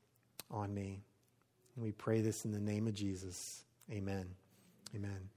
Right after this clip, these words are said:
Guys, I, uh, we're gonna take some time now to take the Lord's table together. Um, and I think we have enough cups.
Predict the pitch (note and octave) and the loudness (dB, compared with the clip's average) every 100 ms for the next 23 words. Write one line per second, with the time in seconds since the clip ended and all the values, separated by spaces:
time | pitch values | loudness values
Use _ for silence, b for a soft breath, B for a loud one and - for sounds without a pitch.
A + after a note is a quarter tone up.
0 | b b b b b - A#2+ B2+ C3 A#3+ | b b b b b 4 10 12 12 8
1 | D3+ C3 E3 E3+ C3+ D#3 C#3+ C#3 - C3 | 8 12 12 12 12 10 10 6 6 8
2 | C3 C3 C3 C3 - A#2+ A2 C3+ C3 - | 10 10 10 10 8 6 8 6 4 4
3 | F3+ C3+ B2+ C3 C3 A#2+ - - C#3 C3+ | 2 6 8 10 10 8 2 6 8 8
4 | B2+ - A#2 B2 C3 A#2 C#3+ - - b | 6 4 8 12 12 12 8 4 -16 b
5 | b b - - B2+ A#2 G#2+ G#2+ - B | b b 0 10 12 12 12 6 0 B
6 | B C3 B2+ B2 A#2+ D3+ D3+ - C3+ C3+ | B 10 12 12 12 10 6 8 8 10
7 | C3 B2+ C3 - - C3+ C3 - - - | 12 10 8 4 2 6 6 4 -6 -6